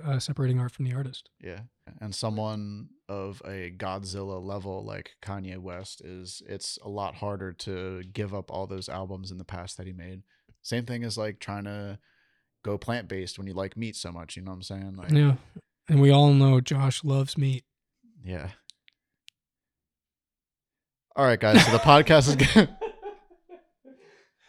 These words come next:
Speaker 1: No, but we can use that as a stepping off point because we are at a minute, a minute.
Speaker 2: Wait, wait, wait. Before you say it, I wanna take a guess because
Speaker 1: Okay.
Speaker 2: you mentioned it when we're at forty-five.
Speaker 1: Okay.
Speaker 2: I think we're at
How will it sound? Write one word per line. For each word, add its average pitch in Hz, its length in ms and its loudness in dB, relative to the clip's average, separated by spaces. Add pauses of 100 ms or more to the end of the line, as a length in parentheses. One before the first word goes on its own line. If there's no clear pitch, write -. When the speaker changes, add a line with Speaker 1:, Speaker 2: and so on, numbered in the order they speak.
Speaker 1:
No, 208 220 2
but 180 140 -4
we 202 120 2
can 202 320 4
use 165 200 4
that 156 200 4
as 143 220 -2
a - 20 -8
stepping 143 320 2
off 135 180 4
point 120 180 -2
because 151 240 -6
we 160 200 4
are 160 340 4
at 143 380 -4
a 151 60 -4
minute, 156 640 0
a 143 80 -8
minute. 131 260 -4
Speaker 2:
Wait, 120 100 -2
wait, 110 80 -2
wait. 98 240 -6
Before 113 260 -8
you 110 80 -4
say 101 200 -6
it, 95 80 -8
I 95 80 -8
wanna 98 200 -10
take 95 200 -14
a 92 60 -14
guess 90 360 -12
because 95 420 -12
Speaker 1:
Okay. 143 160 0
Speaker 2:
you - 40 0
mentioned 104 360 -10
it 98 80 -10
when 98 100 -12
we're 101 120 -10
at 95 120 -10
forty-five. 101 800 -12 (240)
Speaker 1:
Okay. 165 160 -2 (480)
Speaker 2:
I 104 140 -6
think 107 280 -10
we're 101 140 -6
at 92 320 -8